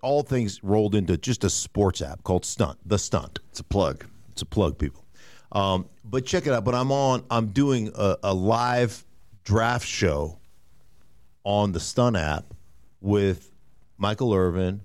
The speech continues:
Speaker 1: with Moose Johnson, and myself. And, and, you know, and there's a bunch of people listening, and we're having a great time. And Moose said it because none of us, you know, none of us are doing it live on T V. Moose calls games for Fox, and,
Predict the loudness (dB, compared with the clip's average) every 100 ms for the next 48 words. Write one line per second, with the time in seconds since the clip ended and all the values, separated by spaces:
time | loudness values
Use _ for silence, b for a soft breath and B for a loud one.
0 | -6 -4 0 2 0 0 0 2 0 0
1 | 0 0 -2 -2 -4 -4 -2 0 0 -2
2 | 0 2 0 0 0 2 0 0 0 2
3 | 0 -2 -4 -6 -4 -4 -4 -6 -8 -8
4 | -6 -4 -4 -4 -6 -4 -4 -2 -2 -2
5 | -6 b b b b b -4 0 2 0
6 | -4 -8 0 0 0 -2 -2 0 -2 0
7 | 0 0 0 2 2 0 -6 -14 -8 -2
8 | 2 2 2 2 0 0 0 2 2 2
9 | 0 0 2 2 -2 -2 0 0 2 0
10 | 0 0 -2 0 0 2 0 0 2 0
11 | -2 -4 -6 -4 0 2 0 -2 -4 -4